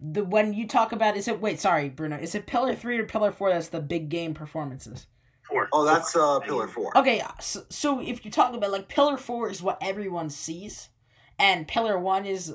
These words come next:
Speaker 1: like, if you, you, like, what you would notice if you were just, like, a neutral observer that never heard of camp, you would know pillar one. Pillar four is what everyone in camp sees all summer.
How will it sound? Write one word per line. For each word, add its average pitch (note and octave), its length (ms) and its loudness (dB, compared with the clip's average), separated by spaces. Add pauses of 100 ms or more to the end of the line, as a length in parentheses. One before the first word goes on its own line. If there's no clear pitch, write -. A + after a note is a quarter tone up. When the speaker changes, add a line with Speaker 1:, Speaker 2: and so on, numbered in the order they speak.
Speaker 1:
like, E3+ 280 -6
if - 140 -20
you, E3 300 -8 (360)
you, F#3+ 280 -6
like, F3+ 220 -2
what F3 180 -4
you F#3 100 -10
would E3 200 -4
notice E3 440 -4
if - 160 -14
you F3 80 -10
were D#3 80 -6
just, D#3 260 -8
like, E3 180 -6
a D#3 180 0 (400)
neutral F#3 480 -4
observer D#3+ 360 -6
that D#3 180 -4
never D#3 200 -4
heard D#3+ 140 -6
of C#3+ 120 -10
camp, E3+ 300 -8
you D3+ 100 -4
would D#3 100 -4
know D#3+ 160 -4
pillar D#3 300 -8
one. D#3 320 -4 (380)
Pillar G3 280 2
four F#3+ 260 0
is F#3+ 120 -4
what E3+ 80 -6
everyone E3+ 400 0
in F#3 160 -10
camp F3+ 240 -6
sees F3+ 240 -10
all E3 120 -2
summer. G#3 320 -6